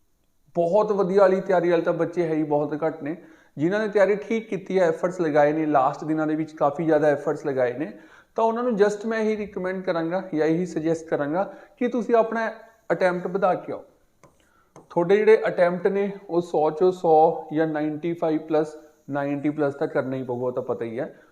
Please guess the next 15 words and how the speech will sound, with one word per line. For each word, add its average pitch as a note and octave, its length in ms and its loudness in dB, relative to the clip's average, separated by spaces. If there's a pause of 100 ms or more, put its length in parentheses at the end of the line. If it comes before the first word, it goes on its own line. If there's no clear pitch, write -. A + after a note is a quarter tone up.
(120)
ਪਰ F#3 120 -6
ਮੇਰੇ F3+ 280 0
according F#3 300 -2
ਤਾਂ F#3+ 80 -8
ਤੁਹਾਡਾ F#3+ 260 -4
ਅਟੈਂਪਟ D#3+ 340 -6
ਸੌ D3+ 220 -6
ਚੋਂ D#3+ 140 -8
ਸੌ D#3 180 -6
ਹੀ C#3+ 60 -6
ਹੋਣਾ C#3+ 200 -10
ਚਾਹੀਦਾ। A2 340 -18 (500)
ਤੁਹਾਨੂੰ F#3 320 0
ਗੈਸ A#3 280 2
ਵਰਕ G3+ 300 0